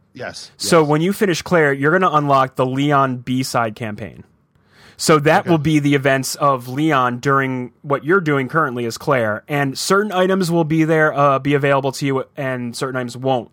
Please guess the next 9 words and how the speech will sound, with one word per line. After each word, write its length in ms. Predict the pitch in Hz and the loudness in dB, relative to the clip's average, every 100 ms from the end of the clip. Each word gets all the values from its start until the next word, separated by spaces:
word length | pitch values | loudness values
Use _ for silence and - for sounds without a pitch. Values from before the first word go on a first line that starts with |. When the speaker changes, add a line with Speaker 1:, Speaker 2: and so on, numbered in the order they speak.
| _ | _
Speaker 2:
that 140 | 127 | -8
you 160 | 127 127 | -4 0
are 260 | 123 120 104 _ _ - | 0 -2 -6 _ _ -4
currently 340 | 165 143 131 | -2 0 -2
getting 320 | 127 127 120 | -2 -2 -2
in, 340 | 120 117 110 113 _ _ _ | -6 -8 -8 -14 _ _ _
in, 200 | 135 120 | -6 -2
uh, 180 | 113 110 | 0 0
Leon. 480 | 123 127 117 113 | -2 -2 -2 -4